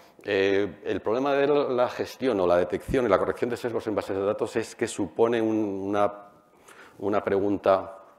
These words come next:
la relación de una pregunta. Es decir, tú para poder corregir esos, esos sesgos tienes que tener un modelo de la sociedad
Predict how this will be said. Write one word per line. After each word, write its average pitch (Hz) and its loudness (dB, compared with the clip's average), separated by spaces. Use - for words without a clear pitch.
la - 2
relación 85 0
de 107 2
una 101 4
pregunta. 90 0
Es 76 -4
decir, 80 -4
tú 107 -8
para 101 2
poder 107 2
corregir 127 -2
esos, 98 -6
esos 85 -6
sesgos 117 -2
tienes 120 0
que 104 -4
tener 107 -2
un 107 -2
modelo 98 0
de 90 2
la 85 0
sociedad - -6